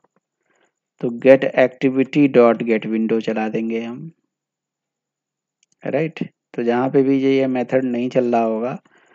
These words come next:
अगर आप fragment में coding कर रहे हो, तो बस उसमें आप एक line extra जोड़ देंगे, क्या, get activity,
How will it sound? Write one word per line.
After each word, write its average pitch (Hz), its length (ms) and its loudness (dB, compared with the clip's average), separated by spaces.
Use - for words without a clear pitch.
अगर 120 160 2
आप 123 100 6
fragment 123 500 2
में 131 120 4
coding 123 360 2
कर 117 140 2
रहे 110 180 0
हो, 131 260 -12
तो 139 80 -2
बस 127 200 4
उसमें 127 380 0
आप 123 220 2
एक 127 160 2
line 123 260 0
extra 117 340 0
जोड़ 120 220 2
देंगे, 113 300 0
क्या, 139 180 -2
get 117 240 -2
activity, 151 520 -8